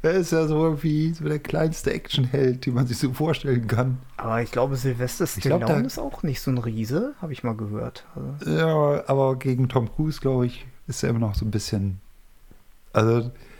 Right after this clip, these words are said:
Speaker 1: das ist ja nur richtig, d-, d-, so, man kann ja auch Leute fehlbesetzen in Filmen.
Speaker 2: Mhm.
Speaker 1: Und das ist, ähm, es gibt so,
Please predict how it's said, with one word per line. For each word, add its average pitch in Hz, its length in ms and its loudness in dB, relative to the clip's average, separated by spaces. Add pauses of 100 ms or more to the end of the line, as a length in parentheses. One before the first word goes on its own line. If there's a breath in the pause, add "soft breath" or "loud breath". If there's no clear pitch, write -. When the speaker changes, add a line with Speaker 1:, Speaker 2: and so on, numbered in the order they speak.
(200 loud breath)
Speaker 1:
das 139 180 2
ist - 80 -2
ja 190 100 6
nur 180 160 4
richtig, 175 400 0 (340 soft breath)
d-, - 120 -4
d-, 147 280 -2
so, 185 160 0 (720)
man 147 220 2
kann 190 220 4
ja 180 80 4
auch 143 100 4
Leute 156 280 4
fehlbesetzen 110 720 2
in 98 140 0
Filmen. 120 800 -2
Speaker 2:
Mhm. 175 60 -2
Speaker 1:
Und 120 240 4
das 127 160 2
ist, - 260 0 (580 loud breath)
ähm, 113 300 2
es - 100 -6
gibt 135 180 0
so, 127 360 2